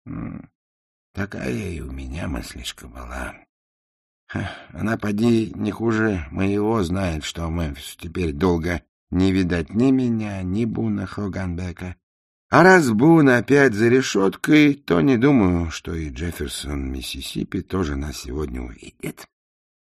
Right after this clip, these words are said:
Я тоже не думал и вдруг понял,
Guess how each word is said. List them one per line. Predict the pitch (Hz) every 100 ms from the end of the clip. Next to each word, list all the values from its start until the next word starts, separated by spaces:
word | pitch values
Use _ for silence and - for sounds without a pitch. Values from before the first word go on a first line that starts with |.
| _ _ _ _ _
Я | 62 76 95 - _ _
тоже | 76 71 57
не | 58 58
думал | 58 80 65 60 58
и |
вдруг | 58 69 69 -
понял, | - 90 65 53